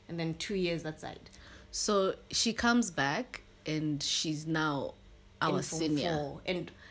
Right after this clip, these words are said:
Speaker 1: all my classmates are in form two.
Speaker 2: Yes.
Speaker 1: So that was, like, a huge thing 'cause I was this tiny thing in high school, and I'm hanging out with kids, and everybody like, "Oh no, but she's at Maun Senior," 'cause that was, like, the biggest high school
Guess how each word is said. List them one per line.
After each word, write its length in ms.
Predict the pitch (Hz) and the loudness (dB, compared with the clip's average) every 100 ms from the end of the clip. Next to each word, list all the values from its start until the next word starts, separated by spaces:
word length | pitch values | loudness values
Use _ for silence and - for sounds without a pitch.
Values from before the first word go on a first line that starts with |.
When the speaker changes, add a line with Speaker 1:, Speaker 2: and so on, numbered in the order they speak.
| - | 0
Speaker 1:
all 200 | 214 214 | 2 4
my 220 | 202 180 | 2 0
classmates 680 | 170 190 180 185 170 165 - | 0 0 0 -2 -2 -4 -4
are 260 | 165 165 156 | -6 -4 -2
in 380 | 160 160 156 151 | -2 -2 -4 -6
form 240 | - 185 185 | -2 -2 -2
two. 380 | - 269 190 143 | -2 0 0 0
Speaker 2:
Yes. 520 | 165 147 - - - - - - | -2 -2 -4 -14 -16 -20 -20 -4
Speaker 1:
So 180 | - | 0
that 140 | 214 302 | 4 4
was, 140 | 311 | 4
like, 180 | 254 226 | 2 2
a 60 | 196 | -2
huge 380 | 190 262 262 | 2 2 2
thing 200 | - 214 | 0 0
'cause 160 | 196 190 | 0 -2
I 60 | 180 | -2
was 100 | 185 | -2
this 160 | 190 | -6
tiny 360 | - 240 233 226 | 0 2 2 0
thing 320 | 226 214 202 | 0 0 2
in 80 | 175 | -2
high 200 | 196 202 | -2 -4
school, 420 | - 202 185 175 - - - - - | -4 -2 -2 -2 -8 -16 -18 -20 -4
and 100 | 202 | 0
I'm 180 | 196 190 | 2 0
hanging 280 | - 240 247 | 0 2 4
out 160 | 233 226 | 4 2
with 160 | 185 | -2
kids, 240 | - 226 196 | 4 4 4
and 80 | 196 | 0
everybody 220 | 220 208 | 0 0
like, 140 | 190 | 0
"Oh 180 | 415 440 | 2 2
no, 180 | 415 440 | 2 4
but 120 | 349 | 2
she's 160 | 320 302 | 0 2
at 140 | 339 | 2
Maun 280 | 285 339 359 | 4 2 2
Senior," 680 | 349 349 294 220 180 156 117 | 2 4 4 4 2 2 0
'cause 160 | 202 175 | -2 2
that 100 | 185 | 2
was, 140 | 196 | 4
like, 140 | 170 170 | 0 -2
the 80 | 165 | -2
biggest 500 | 170 165 165 165 - | -2 0 -2 -2 -6
high 200 | 180 170 | 0 0
school 500 | - - 160 165 | 0 -6 -4 -4